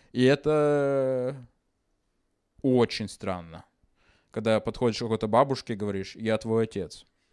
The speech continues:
И вы пытаетесь верить в это оба.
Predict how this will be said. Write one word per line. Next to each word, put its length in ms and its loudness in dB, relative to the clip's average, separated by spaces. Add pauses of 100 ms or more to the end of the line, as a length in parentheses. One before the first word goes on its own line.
(1400)
И 100 -6
вы 100 2
пытаетесь 560 2
верить 460 2
в 20 -4
это 160 -2
оба. 480 0